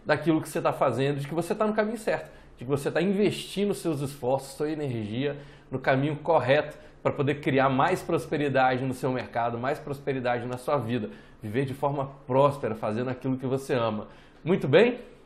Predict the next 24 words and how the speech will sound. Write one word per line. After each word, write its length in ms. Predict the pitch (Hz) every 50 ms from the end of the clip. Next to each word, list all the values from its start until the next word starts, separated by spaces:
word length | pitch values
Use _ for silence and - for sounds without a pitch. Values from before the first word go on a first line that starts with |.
| - -
Então 280 | 170 - - 175 180
eu 80 | 214 202
sou 180 | - - 196 180
Arthur 280 | - - - 202 175
Galvão, 320 | 165 165 147 139 147 175 185
especialista 600 | 180 - 180 165 - 175 151 151 175 151 - 180
em 40 |
marketing 460 | 147 156 160 160 - 160 139 - 143 143
de 60 | 147
percepção, 640 | 143 151 139 143 160 147 - - - 180 196 214 208 - - - - - -
e 80 | 170
esse 140 | 196 202 -
é 40 | 226
o 40 | 208
meu 120 | 214 214
trabalho, 460 | 214 226 220 190 180 175 175 165 135 - - - - - -
conduzir 400 | - 170 170 165 165 135 165 190
empresários, 640 | 185 - 180 156 147 135 135 143 151 160 156 139 143
empreendedores 800 | 160 - - 151 151 143 139 143 135 117 135 143 143 135 120 131
aí 120 | 127 139
no 80 | 147 139
caminho 380 | 143 147 131 131 131 143 143
de 60 | 131
se 480 | - - - 147 139 131 120 113 101 -